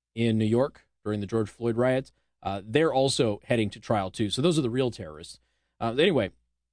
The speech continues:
there's an article here in American Thinker.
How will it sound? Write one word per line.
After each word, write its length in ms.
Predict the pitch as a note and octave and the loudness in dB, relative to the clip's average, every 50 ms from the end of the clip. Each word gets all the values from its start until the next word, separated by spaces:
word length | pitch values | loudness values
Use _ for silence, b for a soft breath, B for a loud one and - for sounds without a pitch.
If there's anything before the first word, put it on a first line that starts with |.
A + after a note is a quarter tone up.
| _ _ _ _ _ _ _ _ _ - | _ _ _ _ _ _ _ _ _ 0
there's 200 | C#3+ C#3+ D3 C3+ | 2 2 2 2
an 60 | D#3+ | 2
article 340 | E3 G3 A#3+ B3 F#3 G#3+ F#3 | 4 4 4 2 2 0 0
here 480 | D3 - F3 F3 D#3+ C#3+ C#3 C#3 C#3 - - | 0 0 2 2 4 4 4 2 2 0 0
in 260 | C3 B2+ B2+ B2 A#2+ | 0 0 2 2 2
American 400 | B2 C3+ D3 D#3 C#3 - A#2+ G#2+ | 2 2 2 2 0 -2 -4 -2
Thinker. 640 | - D3 D#3 D#3+ C#3+ - B2+ G#2 G2 F#2+ G2+ - | 0 0 2 2 2 2 0 0 -2 -4 -10 -16